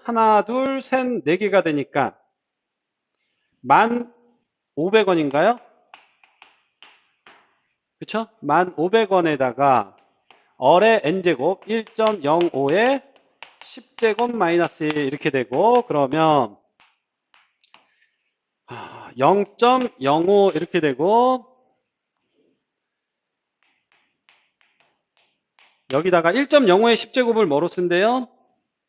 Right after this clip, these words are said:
어, 일 점 육으로 쓴대요. 그럼 이게 일 점 육 빼기 일이니까 영 점 육 이렇게 될 거고, 얘는 그러면 오분의 일 공 오 공공 곱하기,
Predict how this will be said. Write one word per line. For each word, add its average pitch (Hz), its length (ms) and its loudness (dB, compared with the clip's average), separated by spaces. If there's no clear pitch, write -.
어, 117 160 -8
일 190 160 -4
점 196 220 -2
육으로 156 300 -2
쓴대요. 120 460 -4
그럼 127 160 -6
이게 185 240 -2
일 247 160 -4
점 247 220 0
육 226 140 -4
빼기 220 240 0
일이니까 190 560 -2
영 143 400 0
점 262 320 0
육 180 300 -4
이렇게 165 280 -2
될 135 180 -2
거고, 110 460 -6
얘는 147 260 -2
그러면 127 540 -4
오분의 147 880 -2
일 202 320 -2
공 190 400 2
오 247 380 6
공공 175 880 0
곱하기, 208 840 -2